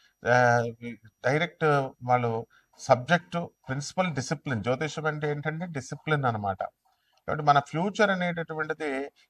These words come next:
డిసిప్లిన్ ఉంటేనే మనకి అబ్బుతుంది. ఇప్పుడు ఈ యొక్క శుక్రుడు, శుక్రగ్రహం ఉంటే మనకి భార్య కావాలా, పిల్లలు కావాలా, ఆ తర్వాత ఈ యొక్క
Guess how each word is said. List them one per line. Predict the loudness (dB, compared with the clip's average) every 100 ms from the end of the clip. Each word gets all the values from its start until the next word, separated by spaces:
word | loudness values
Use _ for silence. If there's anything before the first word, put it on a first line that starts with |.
| -8
డిసిప్లిన్ | -6 -6 -6 -4 -4 -6
ఉంటేనే | -8 -4 -2 -2 -2 -4 -8 -4
మనకి | -2 -2 -6 -10 0
అబ్బుతుంది. | 0 0 -6 -6 -8 -14 _ _ _ _ -10
ఇప్పుడు | -8 -4 0 2 2 -2 _ _ -8
ఈ | 0
యొక్క | 0 6 8 8 6
శుక్రుడు, | 0 -10 -12 -4 0 4 4 4 4 0
శుక్రగ్రహం | -4 -2 -2 2 2 2 -2
ఉంటే | -2 -4
మనకి | -2 -4 -6 -6 -6 -8 _ _ 0
భార్య | 8 8 8 4
కావాలా, | 6 6 6 4 2
పిల్లలు | 0 0 0
కావాలా, | 2 2 2 2 -2 _ _ -8
ఆ | 0
తర్వాత | 4 4 4 6 6 6 -2
ఈ |
యొక్క | -2 -2 2 2